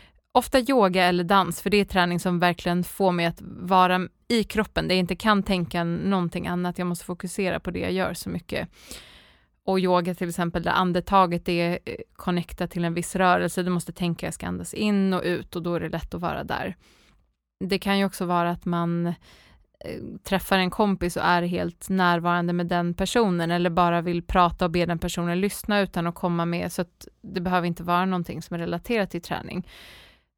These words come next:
Men, eh, känn in vad du har för behov. Om det är behovet, då kanske du vill röra på kroppen. Om behovet är istället att du känner att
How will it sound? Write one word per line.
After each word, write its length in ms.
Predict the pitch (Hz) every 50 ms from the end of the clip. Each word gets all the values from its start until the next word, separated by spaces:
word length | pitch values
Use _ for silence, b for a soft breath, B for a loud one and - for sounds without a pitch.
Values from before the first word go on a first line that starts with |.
| _
Men, 440 | - 190 196 196 190 190 185 185 185
eh, 220 | 190 185 185 190 -
känn 400 | - - - - - 220 208 214
in 140 | 233 254 262
vad 120 | 262 269 240
du 40 |
har 120 | 202 180 180
för 140 | - - 175
behov. 260 | 180 196 208 196 160
Om 140 | 170 196 202
det 80 | 214
är 120 | 233 247 233
behovet, 480 | 208 214 190 185 170 165 175 175 -
då 80 | - 180
kanske 300 | - 196 180 175 - 175
du 280 | 170 175 170 170 - -
vill 260 | - 185 180 170 170
röra 240 | 165 175 170 165 165
på 120 | 170 - 170
kroppen. 480 | - 208 190 - - - - 156 - -
Om 180 | - 190 196 190
behovet 520 | 190 196 208 220 220 208 220 214 - -
är 180 | 196 175 170 170
istället 420 | 170 170 - - 175 165 170 170
att 60 | -
du 160 | - 175 175
känner 360 | 170 - - 170 170 170 170 170
att 320 | 170 165 - - - b